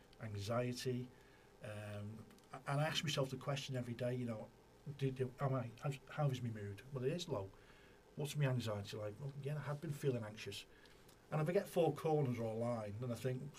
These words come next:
things are starting to go, go the wrong way here. And I'll go to my toolbox and I'll get whatever I need out of there s-, to put things right for me. And of course, if I get a full house, then I'm mad as heck, and, and I'm on the phone to the doctor, and I'll, <laughs> I'll go and see them.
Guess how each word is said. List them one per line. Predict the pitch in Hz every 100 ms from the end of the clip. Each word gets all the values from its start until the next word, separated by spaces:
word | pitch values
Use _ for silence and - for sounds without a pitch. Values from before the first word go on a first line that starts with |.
| - - - - - 147
things | 170 156
are |
starting | 143 147 123
to | 127
go, | 120 113 - - - - -
go | 127
the | 123
wrong | 120 120
way | 123 131
here. | 123 113 95 - - - -
And | 117
I'll |
go | 120 147
to | 139
my | 135
toolbox | 131 113 110 113 - -
and | 127 117 107 - - - - -
I'll | 120
get | 131 127
whatever | 131 131 127
I |
need | 123 123 127
out | 123 -
of | 113
there | 104 101 - - - - - - -
s-, | - -
to | 135
put | 139 135
things | - 117 117
right | 143 -
for | 135 123
me. | 117 - -
And | 139
of | 135
course, | 143 135
if | 139
I | 151
get | 135
a |
full | - 117
house, | 110 123 -
then | 104 131
I'm | 127
mad | 107
as | -
heck, | 110 -
and, | 123 - - - - -
and | 135
I'm | 131
on | 131
the |
phone | 127 131 123
to | 120
the | 127
doctor, | 120 - 135
and | 127 131
I'll, | 120 -
<laughs> | 214 -
I'll | 196 - -
go | 196
and | 143
see | - 151
them. | 160 - 165